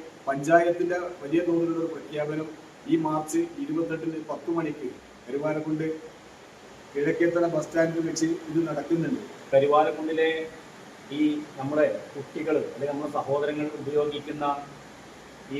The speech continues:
Speaker 2: രാസലഹരിക്കെതിരെയുള്ള ശക്തമായിട്ടുള്ള ഒരു പോരാട്ടത്തിന്, പ്രതിരോധത്തിന് ഗ്രാമപഞ്ചായത്ത് നേതൃത്വം കൊടുക്കുകയാണ്. ഇവിടെ സൂചിപ്പിച്ചു കാവൽ. നമ്മുടെ നാടിൻ്റെ ഇത്തരം ഈ, ആ, നിരോധിത ലഹരി ഉപയോഗിക്കുന്നവരെ ജീവിതത്തിലേക്ക്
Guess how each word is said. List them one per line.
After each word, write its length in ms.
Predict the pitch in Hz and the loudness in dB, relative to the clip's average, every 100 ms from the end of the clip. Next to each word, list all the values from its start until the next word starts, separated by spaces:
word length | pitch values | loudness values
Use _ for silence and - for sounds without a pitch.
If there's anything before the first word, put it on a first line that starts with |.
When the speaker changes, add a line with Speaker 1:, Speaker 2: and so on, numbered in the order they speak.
| 143 | 6
Speaker 2:
രാസലഹരിക്കെതിരെയുള്ള 1200 | 135 - 160 170 147 147 151 151 147 147 147 143 123 - - - - - - - - | 8 8 6 2 2 2 0 0 2 2 0 0 -2 -4 -16 -20 -20 -20 -20 -14 -10
ശക്തമായിട്ടുള്ള 600 | 143 175 156 156 156 156 | -8 -2 2 2 0 -6
ഒരു 80 | 160 160 | -6 -2
പോരാട്ടത്തിന്, 580 | 143 147 147 151 151 156 - - 135 | 2 4 2 0 -4 -4 -6 -10 -6
പ്രതിരോധത്തിന് 640 | 135 143 160 156 160 135 - - - | -2 0 0 -2 -4 -6 -8 -10 -4
ഗ്രാമപഞ്ചായത്ത് 720 | - 147 147 147 147 147 147 147 - 127 | -4 0 -2 2 4 4 2 -2 -4 -6
നേതൃത്വം 420 | 135 139 - 151 147 | -4 -4 -6 -4 -2
കൊടുക്കുകയാണ്. 520 | 139 135 135 131 - - - - - | -2 0 0 0 -2 -14 -18 -20 -18
ഇവിടെ 160 | - 147 151 | -8 -6 -2
സൂചിപ്പിച്ചു 440 | 151 165 160 156 156 | -2 -2 -4 -8 0
കാവൽ. 340 | 147 151 147 135 - - - - - | 6 8 8 4 -4 -14 -18 -18 -8
നമ്മുടെ 240 | 135 156 170 | -4 -2 2
നാടിൻ്റെ 500 | 151 151 160 156 170 165 170 - 135 | 6 6 4 -2 -4 -4 -8 -12 -14
ഇത്തരം 340 | 127 160 160 - - 151 | -12 -6 -6 -6 -6 -4
ഈ, 20 | 156 139 143 139 | -4 -6 -6 -4
ആ, 20 | 143 139 135 131 | -4 -4 -6 -4
നിരോധിത 420 | 135 151 160 165 170 147 | -2 0 -2 -2 -2 -2
ലഹരി 280 | 139 160 175 139 | -4 -6 -8 -6
ഉപയോഗിക്കുന്നവരെ 840 | 147 156 151 - - 160 160 156 - - - - | -4 -2 -4 -8 -6 -4 -2 -2 -2 -6 -16 -10
ജീവിതത്തിലേക്ക് 640 | 135 160 170 170 165 165 | -4 -2 -2 -2 -2 -2